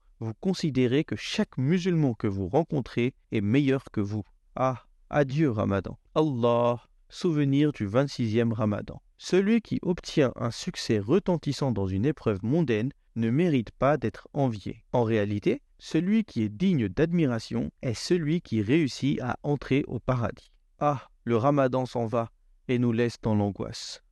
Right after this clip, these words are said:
Allah, souvenir du vingt-septième Ramadan. Si une personne craint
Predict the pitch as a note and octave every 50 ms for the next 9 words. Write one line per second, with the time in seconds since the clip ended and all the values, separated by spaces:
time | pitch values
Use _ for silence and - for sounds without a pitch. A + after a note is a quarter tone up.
0 | _ _ - - D3 C#3+ C3+ A2+ A2 A#2+ - A2+ A2+ A2+ A2+ A2+ A2+ A2 _ _
1 | _ _ _ _ - - - E3+ D#3 C3 C3 B2 B2 B2 B2+ C3+ C3 G2+ G2 F#2+
2 | F2 A#2+ C3 C3+ - A#2+ A2+ - - A#2 A#2 A2 G#2 C3 B2 G2+ G2 - - -
3 | - _ _ _ _ _ - - - - G3 E3 C#3 B2 _ - A#3+ A3 - -
4 | - E3+ C#3 A2+ G#2+ - - - - - E3+